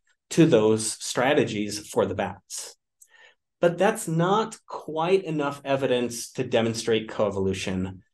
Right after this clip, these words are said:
The reason being that there could be other advantages, and there certainly are,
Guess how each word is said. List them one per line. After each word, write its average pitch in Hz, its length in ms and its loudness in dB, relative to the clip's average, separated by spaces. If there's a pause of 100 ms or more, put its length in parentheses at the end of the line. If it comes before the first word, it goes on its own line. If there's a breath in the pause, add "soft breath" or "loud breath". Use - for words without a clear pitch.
(280)
The 139 80 6
reason 202 400 6
being 120 600 2 (440)
that 135 260 0
there 165 200 2
could 190 220 6
be 196 200 -2
other 139 320 4
advantages, 127 720 -2
and 127 180 -2
there 123 80 4
certainly 131 400 -2
are, 104 520 -2